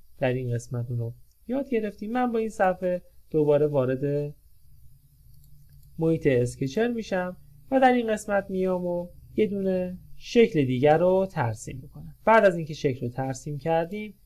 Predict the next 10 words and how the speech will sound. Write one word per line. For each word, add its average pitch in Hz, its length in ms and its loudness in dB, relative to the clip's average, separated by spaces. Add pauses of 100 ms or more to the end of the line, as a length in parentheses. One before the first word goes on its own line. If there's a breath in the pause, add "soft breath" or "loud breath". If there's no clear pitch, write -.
(160)
میام 151 240 -2
شکلم 127 500 -6
رو 131 380 -4 (380)
جابجا 151 480 4
می‌کنم، 175 360 -6
در 135 120 -4
این 123 180 -6
قسمت 117 340 -8 (120)
قرار 196 340 2
می‌دم. 185 400 -2